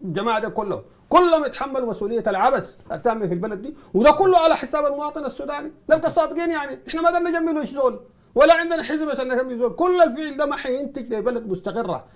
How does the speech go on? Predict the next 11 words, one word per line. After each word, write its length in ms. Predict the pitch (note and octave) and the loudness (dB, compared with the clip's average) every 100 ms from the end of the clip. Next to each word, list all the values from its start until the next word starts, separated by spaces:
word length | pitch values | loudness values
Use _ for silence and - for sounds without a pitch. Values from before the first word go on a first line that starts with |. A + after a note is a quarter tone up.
| - | -6
السودانيين 540 | E3 G#3+ A3+ C4+ D#4+ D4+ | -6 -2 4 4 4 0
ما 100 | C4+ | 2
حيعرفوا 380 | C#4+ C#4 G#3 G3+ | 2 0 -2 -4
قيمة 220 | G3+ F3+ | -2 -2
بلدهم 420 | D3 A3+ A3+ G#3 | -2 -4 -2 -4
دي 100 | B3+ | -4
لما 260 | B3 G#3 F3 | -4 -4 -4
تضيع 300 | F3+ F#3+ F#3 | -4 -6 -6
منهم، 340 | F3+ E3+ A#2+ - - - D#3 | -4 -4 -6 -10 -16 -10 -4
ما 120 | G3+ | -2
حيتعلموا 720 | G#3+ F#3+ D#3+ A3 A3+ A#3 | 0 4 6 6 6 2